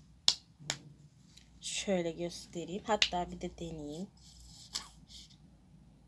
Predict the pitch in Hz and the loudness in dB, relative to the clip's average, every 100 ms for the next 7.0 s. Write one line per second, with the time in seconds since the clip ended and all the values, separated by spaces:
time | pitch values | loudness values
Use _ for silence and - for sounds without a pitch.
0 | - - - - - - - - - - | -20 -20 -20 -20 -20 -20 -18 -18 -10 -6
1 | 185 180 - 160 - - 160 165 147 165 | -4 -2 0 0 0 2 4 2 4 6
2 | 214 - - - - - - - - - | 8 8 4 -18 -20 -2 2 2 0 -20
3 | - - - - - - - - 240 214 | -20 -20 -20 -20 -20 -12 -4 0 4 4
4 | 180 - 160 147 175 233 285 - - - | 2 0 -2 2 4 4 2 -10 -2 0
5 | - - 220 202 160 - - 185 - 185 | 0 2 6 6 6 2 2 2 4 2
6 | 196 202 - - 160 131 - 170 208 220 | 2 0 -2 2 2 2 0 2 2 2